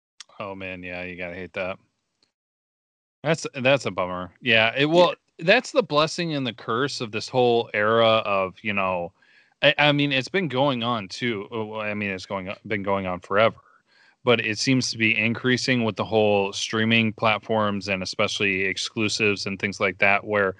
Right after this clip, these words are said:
Speaker 1: so many things will get, be given a shot, and
Speaker 2: Mm-hmm.
Speaker 1: there'll be decent followings behind some of them, but just because they're not for, I mean, who knows, whatever reason,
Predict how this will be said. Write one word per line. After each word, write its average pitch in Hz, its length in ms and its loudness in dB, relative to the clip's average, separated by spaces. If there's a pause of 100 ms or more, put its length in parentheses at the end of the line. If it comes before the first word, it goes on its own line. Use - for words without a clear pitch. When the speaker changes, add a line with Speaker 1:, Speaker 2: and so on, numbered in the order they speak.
(340)
Speaker 1:
so 147 200 4
many 143 160 6
things 123 320 0
will 113 120 -4
get, 110 260 -2
be 107 100 -2
given 110 240 0
a 90 60 -8
shot, 113 480 0 (580)
and 104 540 2
Speaker 2:
Mm-hmm. 104 220 2 (540)
Speaker 1:
there'll 127 280 6
be 113 640 2 (160)
decent 131 460 0
followings 107 560 2
behind 98 360 -6
some 101 160 -8
of 95 120 -8
them, 95 180 -2
but 95 160 -4
just - 240 -4
because 113 400 0
they're 104 160 -2
not 98 460 -2 (100)
for, 101 320 0
I 104 60 -2
mean, 95 200 -6
who 131 160 -2
knows, 107 360 0
whatever 101 320 2
reason, 101 420 -2